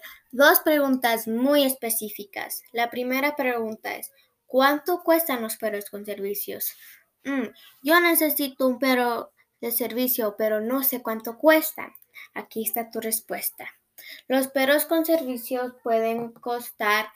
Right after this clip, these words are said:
quince mil dólares hasta treinta mil dólares. Segunda pregunta,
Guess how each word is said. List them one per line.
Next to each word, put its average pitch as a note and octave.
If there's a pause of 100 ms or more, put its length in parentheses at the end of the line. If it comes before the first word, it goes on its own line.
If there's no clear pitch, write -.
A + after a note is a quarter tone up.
(300)
quince B3+
mil B3+
dólares A#3+
hasta A3+
treinta G#3
mil G#3
dólares. - (600)
Segunda A#3+
pregunta, G3